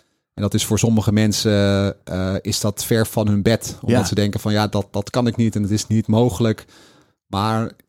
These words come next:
Speaker 1: soms dan vergeten mensen van ja, ik ben ook ooit begonnen vanaf nul. En dit is ook niet iets wat over één nacht ijs gaat. Het is niet van dat ik, eh, van de ene op de andere dag zeg, nou, ik ga morgen een marathon lopen. Nee,
Speaker 2: Nee.
Speaker 1: daar gaat een heel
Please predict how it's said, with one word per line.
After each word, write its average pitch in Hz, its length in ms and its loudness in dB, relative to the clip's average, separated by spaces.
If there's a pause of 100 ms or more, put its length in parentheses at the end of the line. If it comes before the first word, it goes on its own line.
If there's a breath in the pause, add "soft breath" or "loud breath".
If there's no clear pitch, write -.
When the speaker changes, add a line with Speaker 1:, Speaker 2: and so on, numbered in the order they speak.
(140)
Speaker 1:
soms - 460 -4
dan 117 200 -4
vergeten 127 440 0
mensen 110 340 0
van 113 140 2
ja, 117 340 0
ik 117 140 -2
ben 117 100 0
ook 127 300 2
ooit 113 400 -2
begonnen 107 400 0
vanaf 107 260 -4
nul. 104 360 2 (680 soft breath)
En 104 240 -2
dit 107 160 0
is 110 100 -2
ook 120 180 2
niet 123 220 2
iets - 380 0
wat 107 240 -4
over 110 240 0
één 113 160 2
nacht 110 240 0
ijs 117 340 0
gaat. 95 380 -2
Het 104 120 -2
is 104 80 0
niet 113 180 0
van 113 100 -4
dat 110 140 0
ik, 113 180 0
eh, 113 240 2 (380 loud breath)
van 113 140 -4
de 117 60 2
ene 117 140 2
op 117 140 0
de 113 80 -2
andere 117 240 2
dag 120 200 0
zeg, 120 220 -2
nou, 123 120 0
ik 120 60 -2
ga - 120 -2
morgen 123 360 0
een 120 100 -2
marathon 127 380 2
lopen. 95 320 0
Nee, 82 100 -8
Speaker 2:
Nee. 110 100 0
Speaker 1:
daar 104 80 2
gaat 110 140 0
een 110 60 2
heel 117 280 2